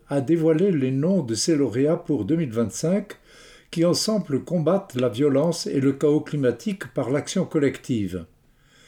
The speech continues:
Sélectionnés pour leur résilience et leur soutien à la démocratie, pour créer un avenir viable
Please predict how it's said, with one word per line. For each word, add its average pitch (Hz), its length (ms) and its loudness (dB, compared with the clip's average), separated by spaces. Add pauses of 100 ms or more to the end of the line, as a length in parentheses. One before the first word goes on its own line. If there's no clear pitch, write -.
(400)
Sélectionnés 196 680 2
pour 151 220 0
leur 135 140 2
résilience 151 720 0
et 135 40 0
leur 120 200 0
soutien 175 400 -2
à - 20 2
la 123 80 2
démocratie, 143 840 -2 (340)
pour 156 160 0
créer 170 240 2
un 143 160 2
avenir 139 420 0
viable 131 600 0